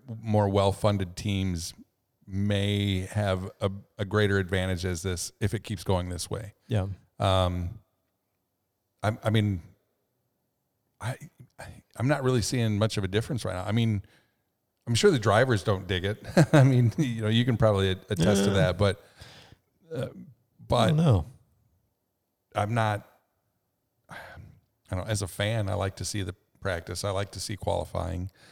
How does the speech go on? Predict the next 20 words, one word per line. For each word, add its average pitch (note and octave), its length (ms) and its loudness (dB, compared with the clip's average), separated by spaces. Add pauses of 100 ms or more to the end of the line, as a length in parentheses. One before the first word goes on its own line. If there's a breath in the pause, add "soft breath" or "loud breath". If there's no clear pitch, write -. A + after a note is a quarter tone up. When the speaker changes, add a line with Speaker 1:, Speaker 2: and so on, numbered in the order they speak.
(160 soft breath)
Speaker 2:
Yeah. F#2+ 140 -4
Speaker 1:
You F#2+ 60 -4
know, F#2 240 -4
I A#2 60 -8
like G2 220 -2
to G2 80 -4
see F#2+ 140 -6
all F#2 120 -2
that F#2+ 140 -6
thing. F#2 160 -2
It F#2+ 120 -8
kinda F#2+ 180 -2
keeps - 320 -8
me, F#2+ 280 -2 (560)
you G2 120 -4
know, F2+ 160 -4
in G2+ 260 -2
tune G#2 300 0
with F#2 160 -4
what's, - 400 -2